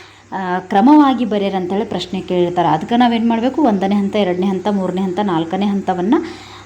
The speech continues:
ಆ, ಒಂದು ಕಡೆ ಚೆಂದಾಗಿ ಬರೆದಿಟ್ಬಿಟ್ಟೇವಪ್ಪ ಅಂದ್ರೆ ಅದರಿಂದ ನಮ್ಗೆ ಒಂದು ಮಾರ್ಕ್ಸ್ ಬರುತ್ತೆ.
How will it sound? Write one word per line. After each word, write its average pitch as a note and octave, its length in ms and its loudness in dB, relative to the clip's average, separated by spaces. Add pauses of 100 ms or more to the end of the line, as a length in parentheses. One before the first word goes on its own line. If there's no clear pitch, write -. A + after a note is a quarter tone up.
(120)
ಆ, F#3 200 0
ಒಂದು F#3 220 -2
ಕಡೆ G3 160 -2
ಚೆಂದಾಗಿ G3+ 460 -2
ಬರೆದಿಟ್ಬಿಟ್ಟೇವಪ್ಪ G3 840 -2
ಅಂದ್ರೆ G3+ 240 0
ಅದರಿಂದ G#3+ 460 0
ನಮ್ಗೆ G#3 240 -2
ಒಂದು F#3+ 180 -2
ಮಾರ್ಕ್ಸ್ F3 300 -4
ಬರುತ್ತೆ. E3 420 -4